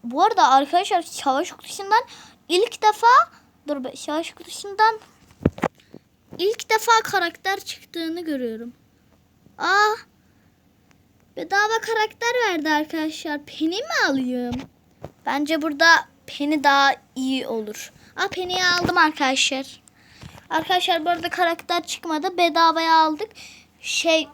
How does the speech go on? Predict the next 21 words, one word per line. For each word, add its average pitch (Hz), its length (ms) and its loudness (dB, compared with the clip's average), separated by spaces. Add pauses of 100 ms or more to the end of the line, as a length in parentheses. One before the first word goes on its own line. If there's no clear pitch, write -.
(280)
arkadaşlar, 294 720 -6 (360)
şey 370 440 4
var 320 280 6
böyle 294 300 0
bizim, 269 300 -6 (100)
artık - 400 -6
dur 254 160 -10
be. 254 120 -8 (760)
Bak 339 240 -6
şu, - 500 -2 (120)
şurada 311 480 -6
üç - 280 -4
yüz 349 200 0
dörde 349 340 -4
kadar 359 320 0
yapmışım 349 640 -2
ben 294 120 -2
arkadaşlar. 302 720 -4 (400)
Birkaç 381 440 -8
gün 359 160 -14
sürdü. 311 440 -4